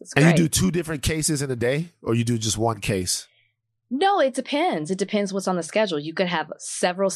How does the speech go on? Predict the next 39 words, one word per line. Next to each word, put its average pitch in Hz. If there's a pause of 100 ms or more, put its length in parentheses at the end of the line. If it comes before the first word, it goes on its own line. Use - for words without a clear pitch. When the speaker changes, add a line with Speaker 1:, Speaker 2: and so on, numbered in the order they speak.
(100)
Speaker 1:
it 190
could 202
be 202
a 180
whole 175
day 180
of 175
sentencing. 190 (200)
Speaker 2:
Uh-huh. -
Speaker 1:
It 107
can 190
be 165
trial. 190 (280)
It -
can 185
be 175
Speaker 2:
Uh-huh. 170
Speaker 1:
listening 170
to 156
motions. 190
You 202
could, 233
it 247
just 277
changes 262
up. -
You 185
have 165
your, 165 (100)
your 170
morning 214
docket, 214
your -
afternoon 156
docket. 123 (500)
Speaker 2:
So -
let's 156
say 143
this. 98